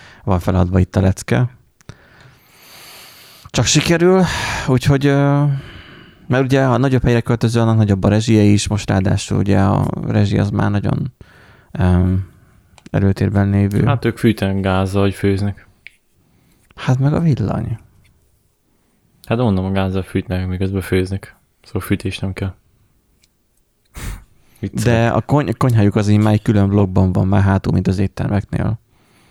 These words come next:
Speaker 1: Úgyhogy már a fűtés az már legkisebb problémájuk. Na, úgyhogy, ö,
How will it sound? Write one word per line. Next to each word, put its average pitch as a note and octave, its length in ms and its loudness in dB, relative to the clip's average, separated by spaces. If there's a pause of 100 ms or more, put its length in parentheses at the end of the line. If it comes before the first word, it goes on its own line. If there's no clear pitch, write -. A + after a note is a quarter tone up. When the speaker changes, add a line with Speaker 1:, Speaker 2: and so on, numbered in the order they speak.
(460)
Speaker 1:
Úgyhogy G2+ 280 0
már G2 180 2
a G2+ 140 2
fűtés G#2+ 440 0
az G2 100 0
már G2+ 160 0
legkisebb - 440 -4
problémájuk. G2+ 840 -4 (1040)
Na, D3 200 4
úgyhogy, D3 280 2
ö, D3+ 280 4